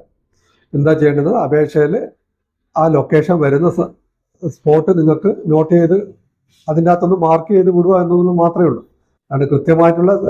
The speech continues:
ഏഹ്, ആ പ്ലോട്ടിന്റെ അളവ് വെച്ചിട്ട് മാർക്ക് ചെയ്യണമെന്നൊന്നും ഇല്ല. അതായത് റെഡ് സോണിലുള്ള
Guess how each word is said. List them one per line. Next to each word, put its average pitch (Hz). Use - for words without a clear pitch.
ഏഹ്, 180
ആ 156
പ്ലോട്ടിന്റെ 160
അളവ് 151
വെച്ചിട്ട് 160
മാർക്ക് 147
ചെയ്യണമെന്നൊന്നും 151
ഇല്ല. 139
അതായത് 131
റെഡ് 139
സോണിലുള്ള 180